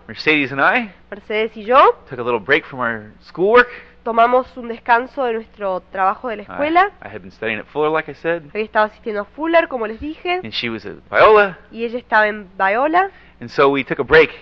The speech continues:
Speaker 2: Entonces nos tomamos un descanso
Speaker 1: and drove all the way,
Speaker 2: y manejamos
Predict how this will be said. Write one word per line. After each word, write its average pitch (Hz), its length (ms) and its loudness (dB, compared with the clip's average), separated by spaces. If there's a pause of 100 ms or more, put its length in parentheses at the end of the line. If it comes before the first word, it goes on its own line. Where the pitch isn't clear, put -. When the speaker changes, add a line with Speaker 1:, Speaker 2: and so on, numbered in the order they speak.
(380)
Speaker 2:
Entonces 226 300 -4
nos 247 100 -4
tomamos 220 320 -2
un 233 100 -10
descanso 254 520 -2
Speaker 1:
and 190 200 -8
drove 123 380 2
all 127 160 8
the 123 80 0
way, 101 460 -2
Speaker 2:
y 233 100 -12
manejamos 277 800 0